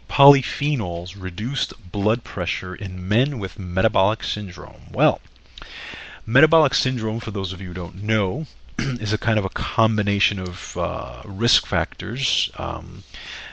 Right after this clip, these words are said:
that, uh, kind of all lumped into one. So, for example, uh, metabolic syndrome usually is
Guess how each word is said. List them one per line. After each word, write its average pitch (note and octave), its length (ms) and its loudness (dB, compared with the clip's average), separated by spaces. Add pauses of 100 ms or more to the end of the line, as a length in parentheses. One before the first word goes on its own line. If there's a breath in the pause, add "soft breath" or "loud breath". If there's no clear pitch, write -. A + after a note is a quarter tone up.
(140 loud breath)
that, F#2+ 560 0
uh, F#2+ 380 0
kind A2 180 0
of F#2 100 -2
all G2+ 320 2
lumped G2+ 340 4
into F#2+ 240 -6
one. G2 300 -4
So, - 180 -8
for F#2+ 180 -8
example, G2+ 720 4 (1000 loud breath)
uh, G2 400 6
metabolic G2+ 500 6
syndrome G#2+ 460 0
usually A2 1000 0
is F#2+ 420 -2